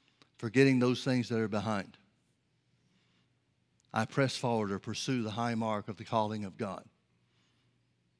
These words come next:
in Christ Jesus." Verse fifteen, "Let us therefore, as many as be perfect." The word perfect there doesn't mean without making a mistake. It means to be complete. We're complete in Christ Jesus.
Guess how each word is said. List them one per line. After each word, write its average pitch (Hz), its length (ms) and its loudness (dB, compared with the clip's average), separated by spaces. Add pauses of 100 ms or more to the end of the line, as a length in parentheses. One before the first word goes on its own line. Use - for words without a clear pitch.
(440)
in 107 160 -2
Christ 104 360 -6
Jesus." - 460 -14 (400)
Verse 147 200 2
fifteen, 151 400 2
"Let 147 180 8
us 160 200 4
therefore, 135 680 4 (280)
as 127 200 4
many 160 280 4
as 143 100 2
be 139 160 2
perfect." - 580 -2 (680)
The 113 80 -2
word 131 180 2
perfect 143 300 0
there 131 160 4
doesn't 131 220 4
mean 139 200 2
without 127 320 4
making 127 240 0
a 107 40 -2
mistake. 131 440 0
It 113 100 -2
means 127 280 -2
to 123 80 -6
be 127 120 -2
complete. 120 540 -4 (1040)
We're 123 160 2
complete 139 420 2
in 123 120 2
Christ 123 340 0
Jesus. 127 480 -6